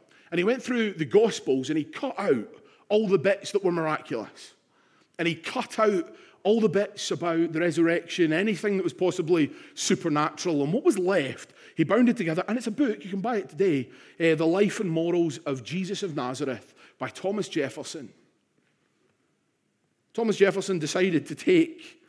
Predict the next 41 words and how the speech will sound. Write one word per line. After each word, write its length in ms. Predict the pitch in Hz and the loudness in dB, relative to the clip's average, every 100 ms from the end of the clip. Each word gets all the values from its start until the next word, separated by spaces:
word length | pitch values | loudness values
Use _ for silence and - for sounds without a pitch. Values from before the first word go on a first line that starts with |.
| _ _ _ _ _ - | _ _ _ _ _ -10
all 100 | 190 | -10
the 80 | |
good 240 | 123 185 - - | -8 -10 -10 -20
bits, 300 | - _ - _ _ - _ | -20 _ -20 _ _ -20 _
decided 400 | 151 - 196 180 | -6 2 2 2
to 60 | - | -2
take 240 | - 165 | -2 0
all 100 | 185 | 0
the 80 | 156 | -2
supernatural 800 | - - 240 220 190 196 - - | -2 -2 0 0 -2 -4 -6 -8
things 280 | 196 175 147 | -4 -6 -4
about 140 | 156 | -6
Jesus 380 | 139 160 139 - - - - | -6 -6 -6 -10 -20 -20 -10
and 160 | 143 135 | -8 -2
go, 140 | 151 | -2
"This 160 | 156 - | -2 -4
guy's 260 | 151 131 | -8 -6
a 60 | 120 | -6
good 240 | 123 123 | -6 -6
teacher, 360 | - 147 - 113 | -6 -10 -8 -8
here's 260 | 120 107 | -6 -8
this 180 | 113 101 | -8 -14
book." 260 | - 131 - - - - - | -8 -6 -6 -12 -20 -20 -10
But 180 | 226 147 | -10 0
Jefferson 540 | 208 - 254 226 160 | 0 0 -4 -6 -4
missed 280 | 151 - - | -4 -6 -10
something. 460 | 202 165 - 151 107 _ _ _ _ _ _ _ _ _ _ - | -8 -6 -8 -14 -14 _ _ _ _ _ _ _ _ _ _ -8
Of 140 | 147 | -2
course, 360 | 214 202 135 - | 4 4 4 -6
to 100 | 151 | -2
say 160 | 190 | 0
that 100 | 165 | 0
Jesus 400 | 135 180 156 - | -2 -6 -6 -8
is 160 | 165 - - - | -10 -12 -16 -18
just 180 | - 170 | -10 -8
that 120 | 190 | -6
moral 260 | 160 170 160 | -4 -2 -2
teacher 400 | - 185 - 165 | -4 -10 -8 -8
is 120 | 147 | -8
totally 420 | - 202 - 190 165 | -8 -8 -6 -4 -4
inaccurate. 580 | 127 120 - 120 113 | -4 -8 -10 -12 -12